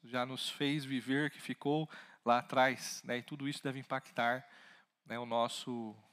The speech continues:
nosso presente, a nossa vida nesse, nesse momento. Ah, basicamente, a pergunta que eu quero responder com esse salmo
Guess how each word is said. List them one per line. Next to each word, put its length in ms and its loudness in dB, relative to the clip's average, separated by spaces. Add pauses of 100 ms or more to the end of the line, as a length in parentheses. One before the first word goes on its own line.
(360)
nosso 260 -10
presente, 580 -4
a 20 -12
nossa 300 -8
vida 440 -4 (540)
nesse, 1120 -2
nesse 260 -6
momento. 560 -4 (1600)
Ah, 1000 2 (420)
basicamente, 640 8
a 80 12
pergunta 520 4
que 80 0
eu 40 2
quero 300 4
responder 880 0 (420)
com 80 -6
esse 200 -6
salmo 440 2